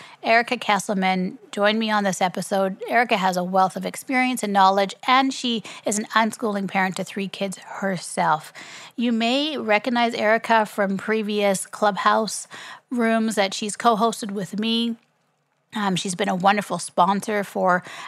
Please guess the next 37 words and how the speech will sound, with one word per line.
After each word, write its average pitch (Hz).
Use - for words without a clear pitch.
our 196
How 196
to 214
Be 190
an 180
Awesome 180
Homeschooler 180
Summit 214
and 190
joined 202
us 190
on 190
different 185
Q 202
and 185
A's 180
there 165
as 165
well. 160
So 214
Erica, 262
if 208
you're 226
not 254
familiar 269
with 196
Erica 214
Kesselman, 180
Erica 240
helps 220
parents 202
grow 185
strong 208
family 220
relationships 190
without 196
yelling, 196